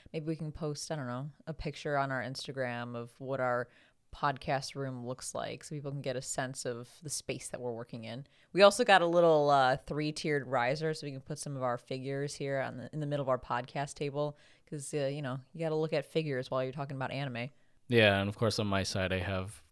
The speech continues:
Speaker 2: my two favorite characters, um, in anime, or two of my favorite characters in anime, All Might and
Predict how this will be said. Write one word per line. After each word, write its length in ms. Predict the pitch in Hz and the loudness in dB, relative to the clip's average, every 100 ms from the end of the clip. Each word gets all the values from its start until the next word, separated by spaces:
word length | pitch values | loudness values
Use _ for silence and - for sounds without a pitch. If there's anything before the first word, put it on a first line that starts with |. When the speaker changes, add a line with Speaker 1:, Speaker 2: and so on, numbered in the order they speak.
| - | -10
Speaker 2:
my 480 | 104 98 98 104 - - - - | -4 -2 0 -2 -4 -12 -20 -16
two 240 | - 156 175 | -6 -4 -2
favorite 600 | 143 107 95 92 87 - | -2 -2 -2 -4 -4 -8
characters, 840 | - 90 90 92 85 92 104 - - - | -6 -6 -8 -6 -6 -6 -8 -12 -14 -10
um, 180 | 90 87 | -6 -6
in 100 | 85 | -4
anime, 500 | 85 85 85 87 98 - - | -4 -4 -6 -6 -8 -10 -12
or 120 | 90 _ _ | -12 _ _
two 140 | - 208 | 6 8
of 60 | |
my 120 | 151 107 | 8 4
favorite 240 | 104 90 | 2 -2
characters 280 | 104 92 92 | -4 -4 -4
in 60 | 92 | -4
anime, 420 | 87 87 90 92 | -4 -4 -6 -6
All 200 | 107 98 | -2 -2
Might 340 | 95 92 92 - | 0 -2 -2 -4
and 400 | 95 90 87 90 | -4 -4 -4 -8